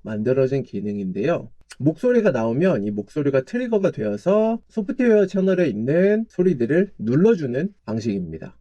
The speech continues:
앞서 말씀드린 이런 기능들을 이용해서 최종적으로는 그 소리들을 스피커와 루프백 그리고 헤드폰, 모바일 기기로 보낼 수가 있는 것인데요. 정리하자면 커넥트 식스의 장점은 다음과 같습니다.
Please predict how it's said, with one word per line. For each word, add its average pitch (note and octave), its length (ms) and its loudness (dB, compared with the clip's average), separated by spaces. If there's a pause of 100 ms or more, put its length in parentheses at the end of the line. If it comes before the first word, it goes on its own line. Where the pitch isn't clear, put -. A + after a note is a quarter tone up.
(120)
앞서 C#3 300 0
말씀드린 G#3+ 760 2 (100)
이런 D3 240 2
기능들을 D3+ 500 2
이용해서 A2+ 720 0
최종적으로는 G3 1300 0 (140)
그 A#2 120 -10
소리들을 F#3 760 0
스피커와 E3+ 680 0 (220)
루프백 C3 640 -2
그리고 E3 560 2
헤드폰, G#3 720 0
모바일 F3+ 400 2
기기로 F3 720 0 (160)
보낼 C3 240 0
수가 B2 260 -2
있는 G#2+ 240 -2
것인데요. G2+ 640 -2 (140)
정리하자면 D#3 800 2
커넥트 A#3+ 360 -2
식스의 D3 600 -2
장점은 B2+ 720 -2
다음과 A2+ 420 -2
같습니다. F2 640 -10